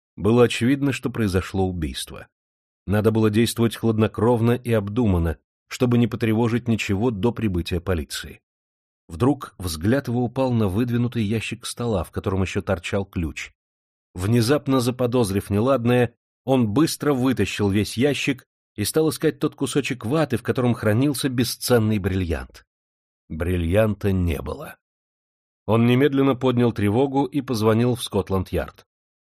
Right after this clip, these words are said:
А через полчаса уже рассказывал все, что знал по делу, прибывшему инспектору сыскной полиции. «Итак, — говорил инспектор, — я хотел бы восстановить ход событий.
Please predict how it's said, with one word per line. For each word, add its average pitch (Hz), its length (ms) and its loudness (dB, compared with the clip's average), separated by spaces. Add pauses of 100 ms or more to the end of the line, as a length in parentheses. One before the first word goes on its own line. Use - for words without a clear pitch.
(120)
А 101 100 0
через 117 300 0
полчаса 160 480 0
уже 127 180 2
рассказывал 131 560 0
все, 117 300 0
что - 160 -6
знал 95 320 0
по 82 160 -4
делу, 131 420 2 (380)
прибывшему 151 640 0
инспектору 120 580 -2
сыскной 92 460 -4
полиции. - 560 -6 (920)
«Итак, — - 720 0
говорил 135 380 4
инспектор, — 135 540 2
я 156 140 4
хотел 185 340 0
бы 190 120 2
восстановить 156 640 0
ход 156 180 -2
событий. 113 680 0